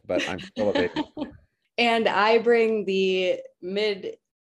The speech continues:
Speaker 2: early to mid-career millennial perspective. And yet we do agree a good amount of time, which is kind of interesting. Um, I think sometimes my perspective is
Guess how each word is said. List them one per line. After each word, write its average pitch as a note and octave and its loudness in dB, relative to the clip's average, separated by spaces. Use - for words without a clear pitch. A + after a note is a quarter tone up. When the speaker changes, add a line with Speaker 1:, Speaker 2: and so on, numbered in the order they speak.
Speaker 2:
early B3 0
to A#3 -2
mid-career G#3 -4
millennial F#3 -4
perspective. E3 -4
And F#3 0
yet F#3+ 2
we C#4+ -2
do F#4 -2
agree F#3 -4
a F3 -6
good E3+ -4
amount D#3 -8
of C#3+ -14
time, F3+ -6
which - -16
is - -18
kind D#3 -8
of D3+ -10
interesting. - -10
Um, - -10
I - -12
think E3 -4
sometimes D#3+ -2
my D#3 -2
perspective D#3 -6
is D3 -6